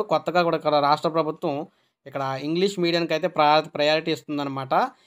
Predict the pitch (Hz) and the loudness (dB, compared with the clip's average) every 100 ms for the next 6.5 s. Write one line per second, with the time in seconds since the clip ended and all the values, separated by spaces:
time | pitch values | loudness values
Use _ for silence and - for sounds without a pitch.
0 | _ 151 170 185 190 165 160 170 175 156 | _ -6 -4 2 2 4 4 4 2 0
1 | 151 170 160 160 165 165 165 156 143 - | 2 2 2 2 2 2 0 2 0 0
2 | 165 165 156 160 151 151 160 143 139 147 | -2 -2 -2 0 0 2 2 2 0 -4
3 | 147 165 190 151 156 156 156 180 151 - | -2 -4 -4 -4 -4 -2 -2 0 -2 -2
4 | 175 175 165 165 165 160 151 147 156 160 | -6 -2 -2 0 0 0 -2 -2 -2 -2
5 | 160 160 156 160 160 147 143 131 151 147 | -2 -4 -4 -2 -2 -2 -4 -6 -6 -6
6 | 147 139 147 165 156 | -6 -6 -6 -4 0